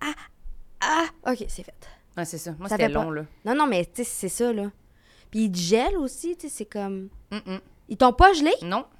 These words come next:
Speaker 1: T'as pas eu d'aiguille ?
Speaker 2: Non.
Speaker 1: Ben voyons, tu me niaises.
Speaker 2: Non, ils m'ont pas gelé.
Speaker 1: Hein ?
Speaker 2: Ils m'ont pas gelé.
Speaker 1: Ben voyons, tu me niaises ?
Speaker 2: Non.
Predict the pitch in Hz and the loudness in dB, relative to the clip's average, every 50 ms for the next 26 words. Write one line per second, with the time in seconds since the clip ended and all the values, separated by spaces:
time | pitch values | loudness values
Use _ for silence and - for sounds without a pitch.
0 | - - - 247 226 240 359 359 254 269 294 247 226 262 320 523 - 392 269 220 | -4 4 4 6 6 8 6 6 6 4 2 2 2 2 2 0 0 0 -2 -2
1 | 185 196 226 - - - - 190 226 226 220 233 240 240 233 214 - - 208 202 | -2 -2 -4 -4 -6 -2 4 8 8 8 10 10 10 10 8 6 4 2 0 0
2 | 208 208 202 190 208 262 349 370 302 233 190 180 262 508 480 294 240 302 302 - | 2 4 8 10 10 10 10 8 6 2 2 2 2 4 4 4 4 4 4 4
3 | 330 359 262 220 269 440 480 330 - - _ _ _ - - - - - 880 831 | 2 2 2 0 0 -2 -2 -4 -10 -16 _ _ _ 0 6 10 12 12 12 12
4 | - - - - - 165 175 175 175 - - 508 466 240 202 226 - 480 - 233 | 12 8 -6 -8 -4 0 0 0 0 2 0 0 0 0 0 0 0 6 10 10
5 | 254 220 240 339 359 359 330 302 254 214 - - - 302 311 302 262 220 214 214 | 12 12 12 10 10 10 8 6 6 4 2 0 4 6 6 8 8 8 6 6
6 | 214 208 202 233 453 659 523 311 226 226 - - - | 6 8 8 8 8 8 6 6 6 4 2 2 0